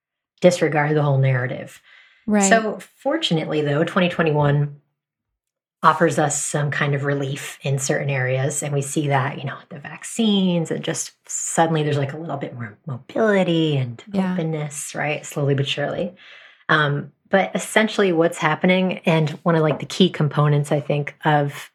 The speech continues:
Speaker 1: twenty twenty-one in its whole, not even just, like, in this time frame we're talking about, um, but is this kind of Saturn Uranus square that I'm gonna be highlighting throughout this episode, um, because it really highlights, you know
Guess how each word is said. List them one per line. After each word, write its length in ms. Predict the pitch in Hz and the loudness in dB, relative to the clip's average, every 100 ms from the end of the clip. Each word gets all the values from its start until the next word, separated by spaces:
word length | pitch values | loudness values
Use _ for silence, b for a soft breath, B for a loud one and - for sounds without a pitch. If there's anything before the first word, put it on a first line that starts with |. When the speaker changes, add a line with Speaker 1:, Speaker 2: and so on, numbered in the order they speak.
| _ _ | _ _
Speaker 1:
twenty 200 | - 147 | -2 0
twenty-one 380 | 151 147 147 139 | 2 2 4 4
in 80 | 135 | 2
its 120 | 135 | 2
whole, 260 | 147 143 | 2 4
not 200 | 139 147 | 4 4
even 260 | 151 139 135 | 4 2 0
just, 240 | - 170 | 0 -2
like, 240 | - 156 - | -6 -10 -2
in 120 | 143 | 0
this 180 | 143 - | 0 -2
time 240 | - 147 | -4 -4
frame 160 | 151 147 | -4 -4
we're 100 | 147 | -4
talking 320 | 147 139 156 | -4 -2 -2
about, 340 | 139 139 147 B B B B B | 0 -2 -4 B B B B B
um, 300 | 151 147 143 | 2 4 2
but 340 | 139 165 165 - | 2 0 2 2
is 440 | 151 147 - - b b b b _ _ _ | 2 0 -6 -12 b b b b _ _ _
this 160 | 170 - | -2 2
kind 180 | 190 165 | 2 2
of 80 | 139 | 4
Saturn 360 | - 156 151 | 4 4 4
Uranus 360 | 147 147 143 147 | 2 0 0 -4
square 360 | - 151 139 | -2 2 2
that 120 | 147 147 | 2 0
I'm 80 | |
gonna 140 | 147 143 | 0 2
be 120 | 143 | 2
highlighting 520 | 143 143 143 139 139 | 2 2 2 0 0
throughout 280 | 139 - - | -2 -6 -6
this 160 | 147 151 | -6 -4
episode, 480 | 147 - 147 147 - _ 170 | -4 -6 -6 -6 -10 _ -2
um, 260 | 156 147 | 0 0
because 500 | 147 147 151 143 - | -2 -2 0 0 -4
it 140 | - 151 | -6 -4
really 420 | 151 156 151 147 | 0 2 2 0
highlights, 800 | - 147 151 147 139 - - - b b b b b b _ - | 0 0 2 2 0 -2 -6 -8 b b b b b b _ -4
you 80 | 143 | -2
know 400 | 131 139 139 | 0 -2 -6